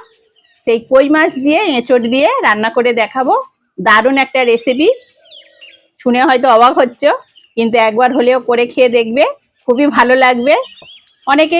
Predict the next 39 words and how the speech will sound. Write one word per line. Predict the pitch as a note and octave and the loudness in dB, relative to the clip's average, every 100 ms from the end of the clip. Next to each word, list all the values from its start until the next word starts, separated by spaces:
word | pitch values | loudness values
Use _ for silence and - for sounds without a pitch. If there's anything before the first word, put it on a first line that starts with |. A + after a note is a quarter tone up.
| D#4 | -2
এঁচোড় | C4 - D4 B3+ | 0 -2 0 2
কাটতে | B3+ C4 D4 C#4 | 0 0 -2 0
গেলে | C#4+ C#4+ C#4 - | 0 0 -2 0
ভয় | B3 B3+ | 0 0
পায় | B3+ B3+ D4+ - _ _ A3 | 2 0 -2 -10 _ _ 0
বা | G#3+ G#3+ G#3+ | 2 2 2
কাটতে | - B3+ - C4 C4 C4 - - B3+ | 0 0 2 4 4 2 -2 -6 -4
ইচ্ছা | - D4+ | 0 2
হয় | D4 C4 C4 | 4 2 2
না, | C4 | 2
আটা | A#3 C4+ | 2 0
টাটা | C4 C4 B3+ | 0 0 2
লেগে | A#3 C4+ - | 2 2 0
চারিদিক | G3+ B3 C4 A#3+ - | 0 0 0 -2 0
ভরে | A3+ B3+ C4+ | 2 4 4
যায়। | C4 F4+ _ - - | 0 -2 _ -16 -2
আজকের | A#3 - - D#4+ E4 | -2 -2 0 4 4
আমি | F4 - A3+ | 2 -2 -2
এমনভাবে | C4+ G4 B4 F#4 F#4 F4+ | 2 2 2 0 0 2
এঁচোড় | D#4 D#4+ D#4+ D#4 | 2 2 0 2
কাটবো, | C4 A#3 D#4 - | 0 2 0 0
কোনো | C4+ D4 D4 - | 0 0 2 0
আঠাও | A3+ D4+ D#4+ E4 | 0 2 2 4
লাগবে | D4+ C#4 D4+ D#4 | 2 2 0 0
না, | F4+ _ _ - G#3+ | -4 _ _ -4 0
আটা | C#4+ C4 | 2 0
ঝরে | G3 A3+ C4+ | 2 2 4
ঝরেও | D#4+ E4 D#4+ D#4+ | 4 6 6 4
পড়বে | C#4+ C#4 D4+ D4+ | 2 2 0 -2
না, | E4 - _ _ | -4 -10 _ _
কোনো | D4+ F4 F4+ C#4+ | 0 4 6 4
অসুবিধাও | C4+ D#4 D#4+ D4+ D#4+ D#4 D4+ | 2 0 2 4 6 4 4
হবে | A#3 A3+ | 0 0
না | G#3+ G#3+ | 0 -2
এঁচোড় | A3 A3+ G3 F#3 | -2 -4 -2 -4
কাটতে। | F3+ _ F3+ - | -4 _ -6 0
তবে | C4+ D4+ | 2 2
হ্যাঁ, | B3 G#3 | 0 0
বটিতে | G#3+ A#3+ B3+ | -2 -2 -2